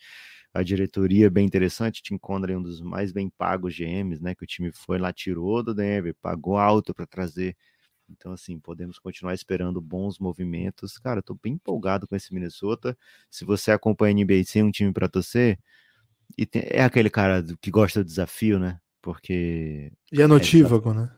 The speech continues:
Speaker 2: Tem que ser notívago também.
Speaker 1: <laughs> É desafi-, é, tem, tem... é desafiante ficar acordado pra assistir o Minnesota, é desafiante encontrar,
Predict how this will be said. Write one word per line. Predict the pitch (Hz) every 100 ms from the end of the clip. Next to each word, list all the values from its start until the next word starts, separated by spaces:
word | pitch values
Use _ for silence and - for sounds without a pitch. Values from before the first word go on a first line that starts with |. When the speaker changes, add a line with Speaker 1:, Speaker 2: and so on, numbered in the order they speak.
| _
Speaker 2:
Tem | -
que | 110
ser | -
notívago | 113 123 135 127 117 123 -
também. | 139 - _ - -
Speaker 1:
<laughs> | 135 - - -
É | 98
desafi-, | 90 110 - -
é, | 101 90 78
tem, | _ - _ _
tem... | - -
é | 87
desafiante | 87 95 - 95 -
ficar | - 90
acordado | 87 110 104 98 95
pra | 87 85
assistir | - 92 85
o |
Minnesota, | 82 90 - 104 101 -
é |
desafiante | 78 85 85 95 90 87 95
encontrar, | - 98 90 - 95 92